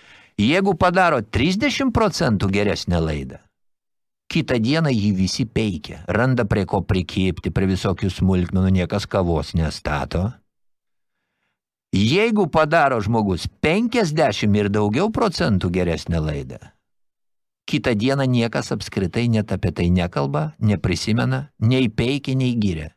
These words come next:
Apsimeta, kad to neįvyko. Ir čia kyla klausimas, kodėl būtent taip? Atsakymas paprastas. Paskui tą dėsnį tikrindavau ant savo darbuotojų, jie padarydavo laidą ir aš pasakydavau, kaip bus reaguojama rytoj kavinėj.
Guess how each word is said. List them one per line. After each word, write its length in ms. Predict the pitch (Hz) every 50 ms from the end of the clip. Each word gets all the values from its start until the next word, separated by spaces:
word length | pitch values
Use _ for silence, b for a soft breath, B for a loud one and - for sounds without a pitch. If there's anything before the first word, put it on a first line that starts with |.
| _ _
Apsimeta, 560 | - 101 87 - - - 139 151 151 - 147 139 -
kad 140 | 120 104 -
to 140 | 110 120 120
neįvyko. 920 | 117 107 107 107 110 120 123 113 110 107 107 101 95 90 - - 78 71 69 71 - _ _ _ _ _ _ _ _ _ _ _ _ _ _ _ _ _ _ _ _ _ _ _ _ _ _ _ _ _ _ _ _ _ _ _ _ _ _ _ _ _ _ _ _ _ _ _ _ _ _ _ -
Ir 120 | 104 92
čia 80 | - 120 104
kyla 200 | - 131 131 120
klausimas, 440 | 104 127 127 120 107 - 120 110 98
kodėl 320 | - - 117 120 135 135 127 113
būtent 380 | 107 120 101 117 113 107 - -
taip? 320 | - 107 90 78 - - - - - _ _ _ _ _ _ _ _ _ _ _ _ -
Atsakymas 520 | - - 120 117 110 117 113 110 104 -
paprastas. 720 | - 113 104 92 - 80 76 71 - - - 73 - - _ _ _ _ _ _ _ _ _ _ _ _
Paskui 300 | 170 - - - 165 120
tą 80 | - 127
dėsnį 380 | 113 127 135 - - - 104 95
tikrindavau 540 | - 120 - 127 131 123 117 117 113 113 110
ant 80 | 107 98
savo 240 | - 131 117 110
darbuotojų, 640 | 104 101 101 95 95 92 110 131 123 107 135 120 113
jie 120 | 113 110 101
padarydavo 480 | - 107 107 110 117 113 107 104 101 98
laidą 380 | 95 104 113 120 127 131 127 120
ir 80 | 117 113
aš 80 | -
pasakydavau, 560 | - - 104 - - 101 - 110 107 110 104
kaip 240 | 95 - 113 110 104
bus 160 | 107 107 -
reaguojama 560 | - 107 98 95 95 98 95 87 82 85 80 78
rytoj 320 | 78 80 78 - 90 85 78
kavinėj. 500 | - 87 87 87 85 80 76 76 76